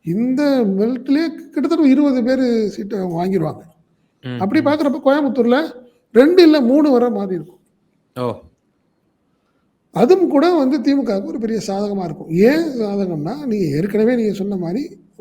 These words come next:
Speaker 1: வானதி ஒரு எம் எல் ஏவா இருக்கிறாங்க.
Speaker 2: ம்.
Speaker 1: தெற்கு, கோவை தெற்குல இருக்காங்க.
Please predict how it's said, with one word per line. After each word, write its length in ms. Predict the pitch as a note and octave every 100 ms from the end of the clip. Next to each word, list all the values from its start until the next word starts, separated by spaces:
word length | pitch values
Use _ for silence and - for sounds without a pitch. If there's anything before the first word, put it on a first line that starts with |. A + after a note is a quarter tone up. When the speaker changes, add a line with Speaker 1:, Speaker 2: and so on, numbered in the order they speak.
| F3
Speaker 1:
வானதி 480 | A3+ A#3+ A#3+ C4+
ஒரு 180 | C4+ G#3
எம் 100 | G3
எல் 120 | G3+
ஏவா 180 | G3 G3
இருக்கிறாங்க. 380 | E3 E3 E3 B2+ - _ _ _ _ _ _
Speaker 2:
ம். 300 | B2+ A#2 A2 - _ _ _ _ -
Speaker 1:
தெற்கு, 380 | G3+ G3+ - - - _ _ _ _ _
கோவை 280 | - G#3 A3
தெற்குல 340 | F#3+ F#3+ G3 A3+
இருக்காங்க. 460 | E3 F3 B2+ -